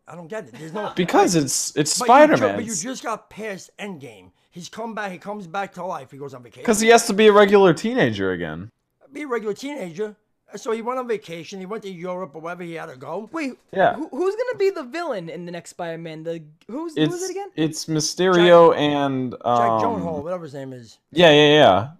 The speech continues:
Speaker 2: Most
Speaker 1: Right?
Speaker 2: likely him.
Speaker 3: Yeah, but, but doesn't he, doesn't he do, oh wait, so it's gonna be
Speaker 2: He
Speaker 3: him.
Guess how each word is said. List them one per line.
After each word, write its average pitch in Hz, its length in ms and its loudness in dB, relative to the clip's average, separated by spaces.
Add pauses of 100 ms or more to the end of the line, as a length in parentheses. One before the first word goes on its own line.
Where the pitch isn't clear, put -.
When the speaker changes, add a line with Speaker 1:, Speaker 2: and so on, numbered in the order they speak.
(380)
Speaker 2:
Most 131 360 2
Speaker 1:
Right? 131 80 6
Speaker 2:
likely 131 240 2
him. 113 360 -6 (220)
Speaker 3:
Yeah, 302 240 -6
but, 262 260 -8
but 233 160 -6
doesn't 302 300 -6
he, 311 320 -8
doesn't 262 320 -8
he 277 160 -8
do, 254 260 -12
oh 330 120 -4
wait, 220 240 -8 (240)
so - 180 -12
it's 285 140 -10
gonna 294 200 -8
be 294 140 -8
Speaker 2:
He 240 180 -4
Speaker 3:
him. 294 520 -8